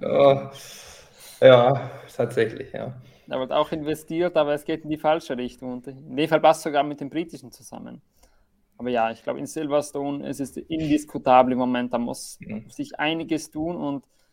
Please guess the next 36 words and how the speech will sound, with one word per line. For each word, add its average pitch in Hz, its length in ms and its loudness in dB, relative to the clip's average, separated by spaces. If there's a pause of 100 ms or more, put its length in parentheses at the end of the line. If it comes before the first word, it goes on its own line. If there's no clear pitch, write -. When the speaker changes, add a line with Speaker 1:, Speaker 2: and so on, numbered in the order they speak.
(460)
Speaker 2:
wenn 165 240 0
wir 180 160 4
mal 165 220 4
ein 160 100 0
bisschen 156 520 -6 (480)
Pessimismus 165 680 0
verbreiten 147 680 4
wollen, 165 500 0
darin 135 240 -2
sind 143 220 -8
wir 147 160 0
re-, 143 340 2
relativ 143 480 2
gut, 208 240 -4
wie 147 80 -2
uns 135 120 -4
die 151 80 -6
Kommentatoren 143 560 -2
immer 143 180 -4
mal 143 120 -4
wieder 147 220 2
Speaker 1:
<laughs> - 20 4
Speaker 2:
vorwerfen 135 580 4
unter 135 180 -4
den 139 120 -4
ganzen 139 320 0
Videos. 214 420 0 (880)
Aber 143 180 4
wenn 180 140 4
wir 202 120 4
das 175 160 0
mal 175 120 0
verbreiten 160 600 2 (680)
werden, 156 440 -2 (100)
äh, 143 160 2
wollen, 165 360 2